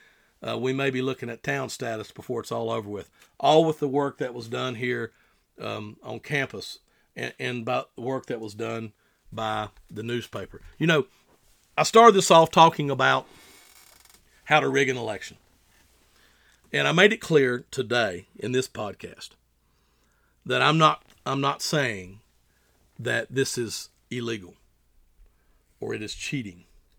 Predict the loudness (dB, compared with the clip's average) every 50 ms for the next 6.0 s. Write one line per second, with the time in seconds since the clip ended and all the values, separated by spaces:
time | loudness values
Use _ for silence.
0 | -20 -20 -20 _ _ _ _ _ -12 _ -4 -4 -2 0 0 0 0 -2 -4 -6
1 | -6 -8 -8 -8 -2 0 2 2 2 0 -4 -4 -2 -2 -2 -2 -2 -4 -4 -6
2 | -6 -8 -8 -8 -8 -6 -6 -6 -6 -6 -6 -6 -6 -4 -4 -4 -4 -2 -4 -4
3 | -4 -6 -8 -10 -10 -10 -10 -12 -12 -12 -12 -12 -10 -8 -8 -8 -8 -8 -10 -12
4 | -14 -14 -16 _ _ _ _ _ -20 -18 -16 -10 -6 -4 -4 0 2 2 2 2
5 | 0 -2 -2 -2 -2 -4 -6 -4 -2 -2 -2 -2 -4 0 2 2 2 2 0